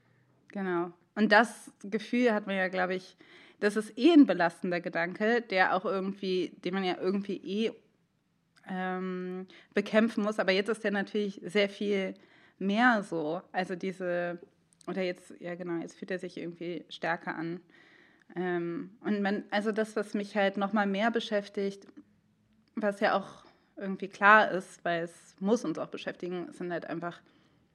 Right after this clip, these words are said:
eben diese strukturellen Ungerechtigkeiten. Und dass du halt einfach merkst, ähm, dass halt die Leute,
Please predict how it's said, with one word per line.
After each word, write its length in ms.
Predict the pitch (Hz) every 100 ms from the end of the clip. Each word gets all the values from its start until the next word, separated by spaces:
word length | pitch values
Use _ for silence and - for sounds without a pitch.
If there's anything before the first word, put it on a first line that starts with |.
| -
eben 160 | 202 202
diese 180 | 202 208
strukturellen 680 | - 247 247 214 208 208 - -
Ungerechtigkeiten. 1500 | 254 277 - _ _ _ - 165 156 - - - 151 151 160 -
Und 140 | 180
dass 160 | 185 -
du 140 | 185
halt 260 | 180 175 - - - - - _ -
einfach 380 | 165 143 -
merkst, 640 | 185 214 226 - - - - _ _ _ _ _ _ _ -
ähm, 640 | 190 190 180 180 180 180 - _ _ _ _ _ _ _ _ - _ _ _
dass 340 | - 185 185 -
halt 320 | 180 175 170
die 80 | 214
Leute, 580 | 208 196 202 190 185